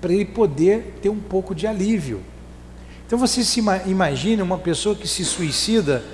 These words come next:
com vinte e cinco anos. Um jovem, uma pessoa jovem.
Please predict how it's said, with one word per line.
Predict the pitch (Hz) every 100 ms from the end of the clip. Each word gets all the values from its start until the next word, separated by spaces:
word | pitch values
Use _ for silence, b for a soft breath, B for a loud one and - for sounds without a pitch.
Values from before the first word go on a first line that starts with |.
| - -
com | 247 202
vinte | 185 269
e | -
cinco | - 233 226 202
anos. | 147 104 104 - - - - - - -
Um | 226
jovem, | 240 240 170 175
uma |
pessoa | 170 180 240 247
jovem. | 202 185 143